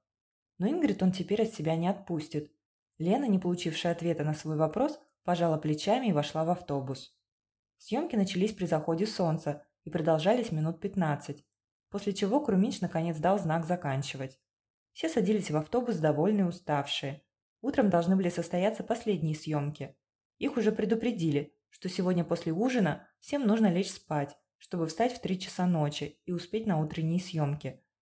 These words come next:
которые должны были проводиться при восходе солнца. На этот раз в автобус сели не только члены латышской группы, но и французские визажисты, которых должны были отвезти в отель «Донна Мария». Автобус мягко развернулся и поехал в другую сторону,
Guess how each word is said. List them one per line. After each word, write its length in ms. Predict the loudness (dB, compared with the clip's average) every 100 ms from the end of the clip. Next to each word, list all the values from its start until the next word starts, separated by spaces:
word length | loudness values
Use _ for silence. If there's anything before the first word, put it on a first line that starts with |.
| _
которые 340 | -4 0 2 2
должны 280 | 2 2
были 160 | 2 2
проводиться 540 | 2 2 2 0 -2
при 140 | -2 0
восходе 420 | 0 -2 -4 -4
солнца. 640 | -4 -4 -4 -4 -8 -12 _ _ _ _ _ _ _ _ _ -2
На 100 | 0
этот 220 | 2 4
раз 220 | 2 2
в 40 |
автобус 400 | 0 0 0 0
сели 220 | 0 0 2
не 140 | 2
только 280 | 0 0 0
члены 380 | -4 0 2 2
латышской 500 | 0 -2 -6 -6 -4
группы, 480 | -2 -2 -4 -10 -12 _ _
но 100 | -4
и 40 | 0
французские 640 | 2 2 2 -2 -2 -2
визажисты, 760 | 2 2 4 2 -2 -6 -12 -14 _ _
которых 340 | -2 0 2
должны 280 | 2 2 2
были 140 | 2
отвезти 420 | 2 0 -4 -2
в 60 | 0
отель 300 | 0 0 0
«Донна 260 | 2 2 2
Мария». 580 | 2 2 2 -2 -6 _ _ _ _ -10
Автобус 420 | -2 2 2 4
мягко 260 | 2 2 0
развернулся 800 | 2 4 4 2 0 -2 -6 -10 _ -10
и 60 |
поехал 440 | -4 0 2 0 0
в 40 |
другую 280 | 0 0 0
сторону, 580 | -2 -2 0 0 -2